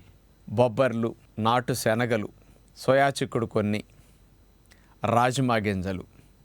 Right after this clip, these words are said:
ఇవి నాలుగు నైట్ నానపెట్టేసేసేయండి. ప్రొద్దున ఎనిమిదింటికి ఎప్పుడన్నా వండుకోవాలంటే ఎనిమిదిన్నర కల్లా పన్నెండు గంటలు అవుతే నానితే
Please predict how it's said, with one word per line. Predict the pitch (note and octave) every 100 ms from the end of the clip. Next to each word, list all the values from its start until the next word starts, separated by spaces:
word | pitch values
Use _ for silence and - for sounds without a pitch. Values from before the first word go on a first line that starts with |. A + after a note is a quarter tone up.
| - F3
ఇవి | F3+ C3+ A#2+ - - - G2 G2+
నాలుగు | G#2+ B2+ C3 C3 C3+ - - - _ _ - - - _ - A2
నైట్ | A#2+ D#3+ E3 - - - A2
నానపెట్టేసేసేయండి. | A#2 B2+ A#2+ G#2 - F#2+ - F#2 - F2+ F2+ - _ - - _ _ _ _ _ _ _ _ _ _ _ _ -
ప్రొద్దున | C#3 C3+ D#3+ D#3 C#3+
ఎనిమిదింటికి | C3+ B2+ B2+ B2+ - C#3
ఎప్పుడన్నా | B2 B2+ B2 A2+ A2+
వండుకోవాలంటే | A#2+ A2+ C3 B2 A#2 A2 - - _ _ _ -
ఎనిమిదిన్నర | A#2 A#2 A2+ A2+ A2 A2
కల్లా | C3+ D#3 C3
పన్నెండు | A#2 A#2+ A2+ A2
గంటలు | A2+ -
అవుతే | A2 G2+ C#3 G2+
నానితే | G#2 G#2